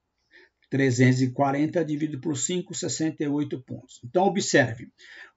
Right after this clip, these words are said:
como a classificação é daquele que obteve maior pontuação, é exatamente o candidato A. Então, a ordem, desculpa, B. A ordem vai ser B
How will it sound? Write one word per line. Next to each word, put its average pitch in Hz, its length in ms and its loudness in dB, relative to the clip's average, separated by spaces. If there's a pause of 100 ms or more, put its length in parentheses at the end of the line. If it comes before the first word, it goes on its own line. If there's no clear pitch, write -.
como 196 240 6
a 208 80 4
classificação 165 1000 4 (460)
é 127 320 -4 (800)
daquele 127 720 -2 (180)
que 131 280 -6
obteve 127 500 2
maior 123 320 2
pontuação, 123 760 2 (480)
é 139 140 -4
exatamente 143 600 2
o 143 60 0
candidato 147 840 0 (160)
A. 131 280 0 (120)
Então, 151 380 2
a 143 100 6
ordem, 165 640 2 (880)
desculpa, - 580 -2 (320)
B. 127 380 4 (460)
A 127 160 -4
ordem 170 420 4
vai 156 180 4
ser 123 280 0
B 156 560 4